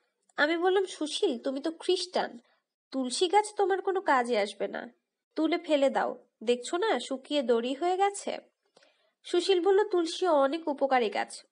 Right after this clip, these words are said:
ওটাকে আমি বাঁচিয়ে তুলব। আমি তুলসী গাছ নিয়ে কি করব ভেবে ঠিক করতে পারলাম না। একটি গল্প হয়তো লেখা যেত। আমি জন্মাবার অনেক আগে সৈয়দ ওয়ালিউল্লাহ সে কাজটি সেরে ফেলেছেন,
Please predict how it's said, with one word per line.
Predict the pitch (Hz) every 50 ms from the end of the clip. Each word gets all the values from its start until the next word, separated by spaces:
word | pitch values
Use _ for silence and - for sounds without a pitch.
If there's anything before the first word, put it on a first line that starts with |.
| _
ওটাকে | 254 247 269 277 277 330
আমি | 330 330 339 330
বাঁচিয়ে | 262 233 214 220 233 - - 262 247 240
তুলব। | 240 208 202 - - - - - _ _ _ _ _ _ _ _
আমি | 294 302 294 320
তুলসী | 320 320 311 294 285 - - 330
গাছ | 269 269 262 262 - -
নিয়ে | 302 330 339 330
কি | 330 - 320
করব | 320 - 359 359 359 311 262 254 277
ভেবে | 302 285 240 247 240 233 262 269 269 262 - _ _ _ _
ঠিক | - 330 320 330 -
করতে | - 233 208 - - 214
পারলাম | 214 196 - - 156 156 - 226
না। | - - - _ _ _ _ _ _ _ _ _ _ _ _ _ _ _ _ _ _ _ _
একটি | - 330 330 - 381
গল্প | 294 254 277 262 262 269 269 -
হয়তো | 392 381 415 415 415 440
লেখা | 392 302 247 226 233 - 269
যেত। | 226 214 185 - - 359 466 - - _ _ _ _ _ _
আমি | - 247 254 247 302 277
জন্মাবার | 247 254 240 233 233 247 262 269 311 330
অনেক | 294 - 247 254 247 294 320 330 330
আগে | 339 320 294 339 330
সৈয়দ | 330 - 302 285 285 285 254 -
ওয়ালিউল্লাহ | 247 247 240 233 240 262 269 269 277 269 269 294 294
সে | 294 - 285 247
কাজটি | - 196 196 220 - - 247
সেরে | 240 - - 233 214 233
ফেলেছেন, | 233 - - - - - - - - -